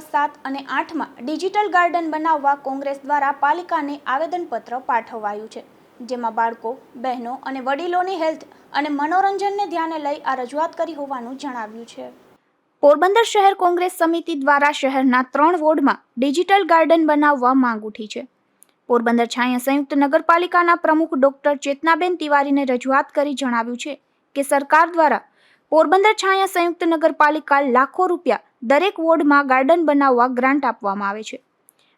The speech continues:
તો પોરબંદરના આ વોર્ડ નંબર છ, સાત અને આઠમાં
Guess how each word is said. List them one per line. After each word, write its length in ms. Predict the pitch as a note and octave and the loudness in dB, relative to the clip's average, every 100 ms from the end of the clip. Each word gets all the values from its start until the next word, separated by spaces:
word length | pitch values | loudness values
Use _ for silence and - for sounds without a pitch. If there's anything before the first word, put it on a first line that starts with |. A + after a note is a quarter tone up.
| - | -2
તો 40 | B3 | 0
પોરબંદરના 680 | B3 A#3+ B3+ C4 D4 C#4 C#4+ - | 2 2 4 4 4 4 2 2
આ 120 | B3+ A#3+ | 0 4
વોર્ડ 180 | C#4+ C#4+ | 2 4
નંબર 280 | E4+ C#4+ G#3+ _ _ | 4 4 2 _ _
છ, 100 | - C4+ C4 | -2 0 0
સાત 280 | - B3+ C4+ - | 2 2 2 0
અને 160 | C4+ C4 | 0 2
આઠમાં 420 | C#4 D#4 D#4+ G#3 | 0 2 0 0